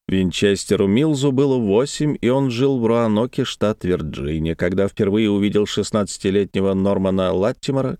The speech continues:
которого отец вел на поводке. Несмотря на свой возраст, Норман закатывал еженочные истерики, издаваемые им ужасные крики то и дело доносились из соседнего дома.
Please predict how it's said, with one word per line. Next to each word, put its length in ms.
которого 400
отец 360
вел 300
на 160
поводке. 560
Несмотря 540
на 120
свой 260
возраст, 520
Норман 460
закатывал 680
еженочные 720
истерики, 640
издаваемые 580
им 280
ужасные 520
крики 320
то 140
и 80
дело 260
доносились 640
из 160
соседнего 580
дома. 320